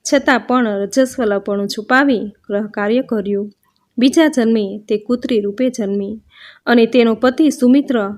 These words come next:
બીજા જન્મે બળદ રૂપે અવતર્યો. આ રીતે પતિ પત્નીએ પશુ યોનિમાં અવતાર ધારણ કરવો પડ્યો. આ બંને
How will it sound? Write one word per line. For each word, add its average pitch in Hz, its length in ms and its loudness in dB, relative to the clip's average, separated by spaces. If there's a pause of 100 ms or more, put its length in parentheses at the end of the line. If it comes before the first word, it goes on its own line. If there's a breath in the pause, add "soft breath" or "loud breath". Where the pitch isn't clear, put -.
(120)
બીજા 254 300 2
જન્મે 214 420 -2
બળદ 208 360 -2
રૂપે 214 280 -4
અવતર્યો. 202 600 -6 (560 loud breath)
આ 240 140 4
રીતે 320 300 4
પતિ 233 300 -2
પત્નીએ 247 560 -2
પશુ 277 360 -2
યોનિમાં 214 560 0
અવતાર 220 360 -6 (140)
ધારણ 202 280 -4
કરવો 196 300 -4
પડ્યો. 202 460 -4 (500)
આ 226 100 0
બંને 220 540 2